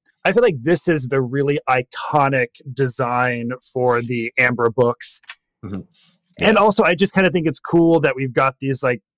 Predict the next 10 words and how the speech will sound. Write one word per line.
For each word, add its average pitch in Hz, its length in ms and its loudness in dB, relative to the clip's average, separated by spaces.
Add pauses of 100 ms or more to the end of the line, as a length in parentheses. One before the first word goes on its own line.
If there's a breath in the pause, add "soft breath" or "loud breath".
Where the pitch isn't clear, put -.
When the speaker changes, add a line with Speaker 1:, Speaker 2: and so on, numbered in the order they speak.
(320)
Speaker 1:
flying 151 680 0
death 139 300 0
ladies 131 920 -4
and 123 240 -2
this, 127 300 -4
like, 117 260 -2 (400)
kinda 147 240 0
mountain 135 440 -2
goat 135 260 0
man. 127 640 -2